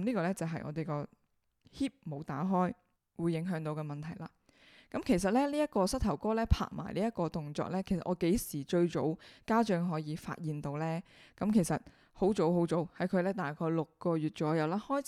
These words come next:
始呢會去爬行嘅時候呢，呃，你會見到佢嗰個形態嘅，佢可能會呢已經開始好想膝頭哥呢嘅內側挨向地下，有少少似 W sitting 嘅，呃，坐姿噉樣去爬行。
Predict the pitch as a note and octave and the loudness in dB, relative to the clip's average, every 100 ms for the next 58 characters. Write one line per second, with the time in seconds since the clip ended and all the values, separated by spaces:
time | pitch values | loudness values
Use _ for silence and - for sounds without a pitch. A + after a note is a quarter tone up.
0 | - F3 F#3 G#3 E3+ F#3 E3 - D3+ C#3+ | -4 0 2 2 0 0 -2 -4 -8 -8
1 | E3 C#3+ D3 D#3+ E3 E3 D3 E3+ A3 - | -8 -8 -8 -8 -6 -4 -2 -4 -6 -14
2 | - - - E3 D3 C#3+ - F#3+ G3 F#3+ | -20 -20 -10 -6 -6 -4 2 4 4 2
3 | F3 E3+ F#3 E3 G#3+ F3+ D3+ D3 F3+ D#3 | -2 0 0 0 -2 -2 -4 -6 -6 -6
4 | D3+ E3 - _ - G3 F#3+ G3 D3+ D3 | -6 -10 -12 _ 0 4 4 4 0 0
5 | D#3 F#3+ F#3 D#3 G3 G#3+ G3+ F3+ F3+ - | 0 0 -2 -4 -2 -2 0 -2 -4 -6
6 | D3 E3+ - D#3 D#3+ E3+ G#3+ G#3 D#3+ - | -6 -4 -4 -4 -4 -6 -6 -6 -6 -2
7 | E3 F3 F#3+ - - _ - F3 D3 D#3+ | -2 -2 -4 -10 -20 _ -2 0 0 -2
8 | - G3 F3+ G#3+ D3+ C#3+ C#3+ C#3+ - D#3 | -2 0 2 2 2 -2 -6 -6 -4 -2
9 | E3+ G#3+ F3 F#3+ F#3 G3+ - E3 G#3 G#3 | -2 -2 -2 -2 -2 -4 -6 -4 -4 -2
10 | G3+ - G#3 - - - _ _ - F3 | -2 -2 -6 -8 -8 -14 _ _ -8 -6
11 | D3+ D3 C#3+ - _ _ - D#3 C3+ - | -4 -6 -6 -10 _ _ -10 -8 -8 -12
12 | F#3 - F3 C#3 D#3+ G#3+ F#3 D3+ F3 D#3+ | -12 2 4 4 0 -2 -2 -2 -2 -2
13 | - D3+ D#3+ | -4 -8 -8